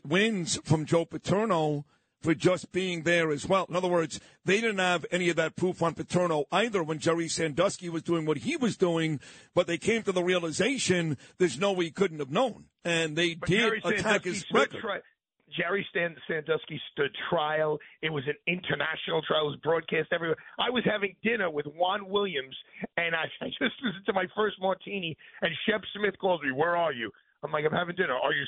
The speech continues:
Speaker 2: sober?" "Yeah." "You gotta get on the air. They just reached a verdict in Sandusky." And I ran over to the Fox channel and took the verdict with Shep. That was such a hyped up thing,
Speaker 1: Yeah.
Speaker 2: and it was much more recent.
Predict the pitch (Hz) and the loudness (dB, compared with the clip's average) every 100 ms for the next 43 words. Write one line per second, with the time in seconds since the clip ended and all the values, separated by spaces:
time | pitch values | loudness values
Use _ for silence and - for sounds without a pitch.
0 | - 175 170 202 202 208 196 123 - - | 2 2 4 0 0 0 -2 -2 -14 -14
1 | 143 151 156 165 156 160 156 135 131 143 | -2 -2 0 0 0 0 0 0 -2 -6
2 | 156 160 - 143 151 147 147 135 143 143 | -10 -10 -8 0 0 -2 -12 -6 -4 0
3 | 147 139 - 127 - _ - 151 143 165 | 0 0 -6 -16 -16 _ -4 -4 -2 -2
4 | 196 196 180 170 139 180 180 - - 151 | 0 -2 -2 -4 -2 0 0 -4 -2 -2
5 | 143 - - 160 175 202 165 143 - - | -4 -8 -8 -6 -2 -2 -2 -12 -10 -2
6 | 220 - - _ _ _ _ 185 208 233 | -2 -2 -12 _ _ _ _ -4 -4 -6
7 | - - 220 208 143 - - 208 220 - | -8 -4 -2 -2 -2 -2 -2 -2 -2 -2
8 | 208 185 - - 208 185 139 131 _ - | -2 -2 -4 -2 0 0 -6 -16 _ -18
9 | - 143 160 165 170 165 233 233 220 196 | -14 -6 -4 0 -2 0 -2 0 2 2
10 | 175 208 294 - 151 | 2 0 -2 -4 -12